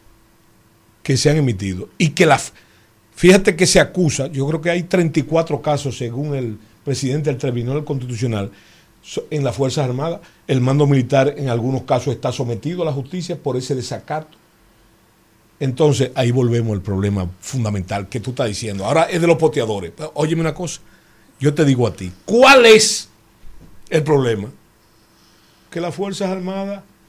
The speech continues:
están bajo el mando del presidente de la República. ¿Entiendes? ¿Tú crees que ningú-,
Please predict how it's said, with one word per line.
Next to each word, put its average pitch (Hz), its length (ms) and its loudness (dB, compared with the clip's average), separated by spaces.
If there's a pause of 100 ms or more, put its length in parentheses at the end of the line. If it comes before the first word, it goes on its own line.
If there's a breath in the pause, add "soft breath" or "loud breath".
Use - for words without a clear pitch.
(200)
están 185 520 -6
bajo 170 320 0
el 143 140 2
mando 180 640 0
del 151 200 2
presidente 151 920 0
de 160 140 0
la 147 140 0
República. 123 1120 -4 (600)
¿Entiendes? 135 360 2 (180 loud breath)
¿Tú 233 160 4
crees 247 240 6
que 226 140 2
ningú-, 180 400 0